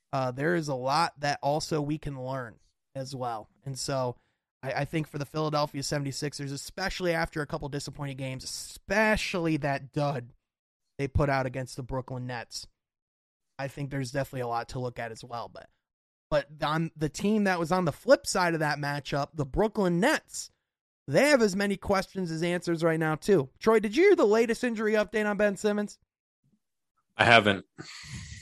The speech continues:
Speaker 1: He isn't even cleared to run yet.
Speaker 2: I didn't realize that.
Speaker 1: Apparently, over the course of the All-Star break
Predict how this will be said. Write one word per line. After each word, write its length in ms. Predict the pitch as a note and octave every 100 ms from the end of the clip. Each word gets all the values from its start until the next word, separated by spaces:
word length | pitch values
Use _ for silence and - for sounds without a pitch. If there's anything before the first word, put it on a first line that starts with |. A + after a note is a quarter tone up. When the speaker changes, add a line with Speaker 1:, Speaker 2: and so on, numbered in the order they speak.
| - _ _ _ _ _ _ _ _ -
Speaker 1:
He 360 | - D4 G4+
isn't 300 | F4+ D#4+ D#4 -
even 400 | B3+ B3 A#3+ G3
cleared 560 | - G3+ A3+ A#3 F#3+
to 120 | G3+
run 420 | E3 D3 E3 F3 D3
yet. 280 | C3 A#2+ - _ _ _ _ _ _ _ _ _ _ _ _ _ -
Speaker 2:
I 120 | G2
didn't 200 | G2+ F#2
realize 360 | F#2+ F#2 F2 -
that. 260 | F2+ F2 D#2+ _
Speaker 1:
Apparently, 560 | - - A#3 C#4+ A#3 A#3
over 240 | A#3 G#3+
the 80 | G#3+
course 420 | - F#3+ F#3+ G3
of 100 | F#3+
the 120 | E3 E3
All-Star 500 | F3+ G#3 - F3 D3+
break 480 | C#3+ C#3+ C#3 -